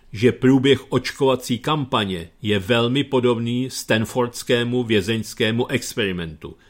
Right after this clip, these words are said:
který odhalil temnou stránku, dřímající zřejmě prakticky v každém z nás.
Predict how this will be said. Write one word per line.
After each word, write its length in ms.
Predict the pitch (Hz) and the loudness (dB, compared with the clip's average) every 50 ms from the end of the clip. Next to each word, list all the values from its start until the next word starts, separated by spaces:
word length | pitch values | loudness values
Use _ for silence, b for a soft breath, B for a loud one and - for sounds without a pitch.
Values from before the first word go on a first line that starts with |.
| b b b b b b | b b b b b b
který 440 | b b - - 127 113 113 120 127 | b b 0 2 4 4 4 2 0
odhalil 580 | - 135 123 117 113 104 123 123 123 117 113 110 | 2 0 0 0 2 0 2 4 4 4 2 2
temnou 540 | - - 123 117 110 113 120 127 139 147 | -2 0 0 2 2 2 2 0 0 0
stránku, 720 | 143 - - 131 110 110 110 113 117 117 - 120 123 127 | -2 -4 -4 -2 -2 0 -2 -2 -4 -8 -6 -6 -6 -6
dřímající 840 | 127 123 113 101 104 117 113 113 113 113 117 117 117 113 - - 123 107 | -6 -6 -8 -4 -2 0 0 0 0 0 -2 -2 -4 -6 -6 -4 -4 -4
zřejmě 400 | 90 87 113 113 113 110 110 104 | -4 -2 -2 -2 -2 -2 -4 -4
prakticky 600 | - - 110 104 - - 123 117 - - - 120 | -2 -2 -4 -4 -2 -4 -6 -6 -6 -6 -6 -6
v 80 | 113 - | -6 -6
každém 500 | - 117 110 101 104 98 113 113 117 117 | -4 -4 -4 -4 -2 -2 -2 -2 -2 -4
z 80 | - - | -4 -4
nás. 440 | 127 117 98 82 80 - - - | -4 -4 -4 -6 -8 -14 -20 -20